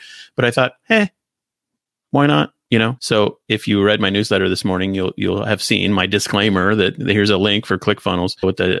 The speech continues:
with the affiliate link. And I think that people should check it out. Russell offers his books, dot-com secrets,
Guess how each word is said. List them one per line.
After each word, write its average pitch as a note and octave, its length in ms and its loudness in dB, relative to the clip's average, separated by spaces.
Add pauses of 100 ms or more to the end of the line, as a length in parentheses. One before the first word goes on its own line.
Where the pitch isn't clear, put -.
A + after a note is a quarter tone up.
with G#2 100 -6
the - 60 -2
affiliate G#2 360 0
link. F#2 320 -4
And G#2 380 0 (180)
I G2+ 260 0
think A2 480 -2
that - 200 -2
people A#2 220 0
should - 160 0
check - 220 -2
it - 40 0
out. C#3 280 -2
Russell G#2 500 0
offers A#2 500 0
his A2+ 460 0 (320)
books, - 560 -2 (420)
dot-com B2 500 0
secrets, - 580 0